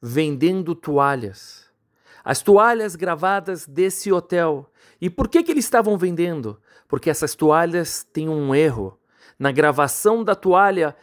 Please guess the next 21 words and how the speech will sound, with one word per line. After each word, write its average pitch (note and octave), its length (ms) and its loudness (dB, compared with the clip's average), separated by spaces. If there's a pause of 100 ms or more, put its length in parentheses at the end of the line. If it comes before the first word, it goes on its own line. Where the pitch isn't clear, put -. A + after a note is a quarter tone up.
(120)
saiu F#3 560 -2
um G#3 220 0
erro. F3 420 0 (300)
E D#3 100 4
eles G#3+ 160 2
não A#3+ 140 -2
queriam A#3+ 480 2
usar, G#3+ 460 2
é D#3+ 80 -4
um G3+ 260 -2
hotel A3+ 340 2
chique. A#3 640 -8 (440)
Eles E3 180 -2
não A3 100 4
podiam B3 560 -2
usar G#3 240 2
uma A3 140 0
toalha G#3 340 0
que F#3 160 -8
tinha G#3 380 -6
problemas, F3 840 0